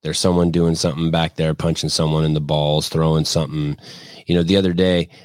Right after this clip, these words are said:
my kid was, uh, had a Sharpie. Joseph had a Sharpie. And we have a wall in the house where you measure how tall you are and then write the date down. And he, with a Sharpie, he was measuring, like, his, um,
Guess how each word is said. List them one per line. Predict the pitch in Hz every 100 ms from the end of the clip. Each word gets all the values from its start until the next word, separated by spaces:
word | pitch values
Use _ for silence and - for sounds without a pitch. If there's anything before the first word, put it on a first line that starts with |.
| _
my | 87
kid | 87 - 98 92
was, | 87 82 78
uh, | 80 76 76 - _ _ _
had | - 92
a |
Sharpie. | 85 - 101 95 90 73 73
Joseph | 90 95 90
had | 87
a | 78
Sharpie. | - 98 92 90 73 69
And | - _ _ -
we | 92
have | 92
a |
wall | 85 85 87 90
in | 95
the | 90
house | 98 95 95
where | 85
you | 82
measure | 85 82 82
how | 82
tall | - 82 85
you | 87
are | 87
and | 90
then | 82
write | 76 80 -
the |
date | 76 78 82 73
down. | 95 98 101 90
And | 87
he, | 85 98 95
with | 95
a | 87
Sharpie, | - - 101 101 - 82
he | 90
was | 90 85
measuring, | 85 92 87 92 85
like, | 80 78
his, | 78 76 69 - _ _ _ _
um, | - 82 76 73 67 67